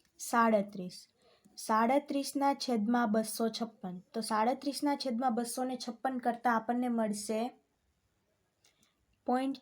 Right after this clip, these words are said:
ચૌદ પિસ્તાલીસ. એટલે કે આપણનો P of X is less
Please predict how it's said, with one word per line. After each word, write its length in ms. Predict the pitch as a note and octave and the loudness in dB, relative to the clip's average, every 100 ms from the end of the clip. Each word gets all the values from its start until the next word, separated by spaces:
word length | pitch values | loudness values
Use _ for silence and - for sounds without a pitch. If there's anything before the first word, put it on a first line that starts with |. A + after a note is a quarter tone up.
| - | 0
ચૌદ 500 | A3+ A3 A3+ G3+ G#3 | 2 4 2 0 -2
પિસ્તાલીસ. 840 | G#3 - - F#3 F3+ F#3+ - - _ _ _ - _ _ _ - - - - A3+ | -4 -6 -6 -6 -6 -10 -12 -18 _ _ _ -20 _ _ _ -20 -20 -20 -12 -8
એટલે 260 | G#3+ C4+ | 2 4
કે 160 | C#4+ D4 | 4 4
આપણનો 580 | A#3+ A#3 A#3 A3+ A3+ A3+ A#3+ | 4 2 2 4 2 0 0
P 40 | B3 | 4
of 200 | B3 A#3+ - - | 4 2 -6 -4
X 280 | A#3 C4 - - - - - _ _ _ - | -2 -2 -4 -8 -8 -16 -20 _ _ _ -4
is 140 | A#3+ G#3+ | 0 0
less 360 | A3+ A3 A3 | 2 2 2